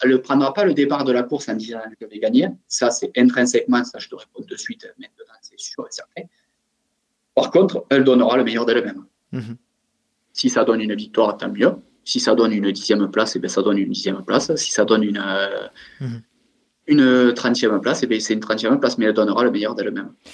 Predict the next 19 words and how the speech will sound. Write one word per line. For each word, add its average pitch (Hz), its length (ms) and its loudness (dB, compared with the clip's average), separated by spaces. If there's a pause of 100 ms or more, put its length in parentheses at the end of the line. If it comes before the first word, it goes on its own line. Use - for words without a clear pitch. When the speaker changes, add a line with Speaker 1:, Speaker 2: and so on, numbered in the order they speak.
Speaker 1:
Donc, 120 180 0
si - 220 -2
tu - 140 2
veux, 160 140 6
je 170 100 -6
pense 185 180 2
qu'elle - 240 2 (560)
a 135 180 2
mis 175 180 4
du 196 140 -2
temps 196 200 0 (160)
à 151 80 0
en 151 60 -2
prendre 160 200 -2
conscience, 151 400 0
mais 135 140 6
elle 151 80 2
est 127 40 2
compétitrice. - 640 -6